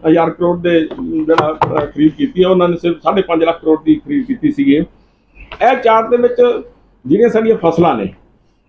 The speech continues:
ਉਹ, ਉਹਦਾ ਵਾਧਾ ਇੱਕੀ ਤੱਕ ਮੈਂ ਦੱਸ ਰਿਹਾ, ਇਹ ਦੋ ਹਜ਼ਾਰ ਚੌਦਾਂ, ਅਹ, ਤੇਰਾਂ ਚੌਦਾਂ ਤੋਂ ਅੱਗੇ ਜਿਹੜਾ ਨਾ, ਚਾਹੇ ਉਹ, ਅਹ, ਆਪਣੀ ਕਣਕ ਹੈ, ਉਹ ਇਕਤਾਲੀ ਪਰਸੈਂਟ ਐਮ ਐਸ ਪੀ, ਅਹ, ਅਹ, ਇਨਕਰੀਜ਼ ਹੋਈ ਹੈ,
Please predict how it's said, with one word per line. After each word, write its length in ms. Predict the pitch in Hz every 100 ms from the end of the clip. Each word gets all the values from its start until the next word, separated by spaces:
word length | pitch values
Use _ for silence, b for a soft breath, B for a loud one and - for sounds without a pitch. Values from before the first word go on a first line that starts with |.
| -
ਉਹ, 320 | 233 254 262 254
ਉਹਦਾ 280 | 254 254
ਵਾਧਾ 380 | 240 180 220 226
ਇੱਕੀ 260 | 247 - 285
ਤੱਕ 200 | 226 185
ਮੈਂ 120 | 170
ਦੱਸ 220 | 156 -
ਰਿਹਾ, 200 | 160 214
ਇਹ 180 | 214 214
ਦੋ 100 | 180
ਹਜ਼ਾਰ 160 | 196 208
ਚੌਦਾਂ, 480 | 190 185 185 175
ਅਹ, 40 | 160
ਤੇਰਾਂ 220 | 190 208
ਚੌਦਾਂ 260 | 208 208 196
ਤੋਂ 120 | 190
ਅੱਗੇ 200 | 160 196
ਜਿਹੜਾ 200 | 165 147
ਨਾ, 260 | 180 - - _ _ _ _ _ -
ਚਾਹੇ 220 | 190 226
ਉਹ, 240 | 226 214 - _ -
ਅਹ, 560 | 165 156 151 151 143 143
ਆਪਣੀ 640 | 175 - 180 170 160 147 - - 160
ਕਣਕ 280 | 214 247
ਹੈ, 300 | 185 180 - - _ _ _ -
ਉਹ 180 | 220 214
ਇਕਤਾਲੀ 260 | 208 202
ਪਰਸੈਂਟ 480 | 208 208 220 214 214 214 202 170 - 170 170 185
ਐਮ 160 | 190
ਐਸ 80 | 208
ਪੀ, 140 | 208
ਅਹ, 240 | 202 196 180
ਅਹ, 600 | 170 165 165 160 160 156 151 -
ਇਨਕਰੀਜ਼ 380 | 160 175 202 196
ਹੋਈ 240 | 165 156
ਹੈ, 180 | 160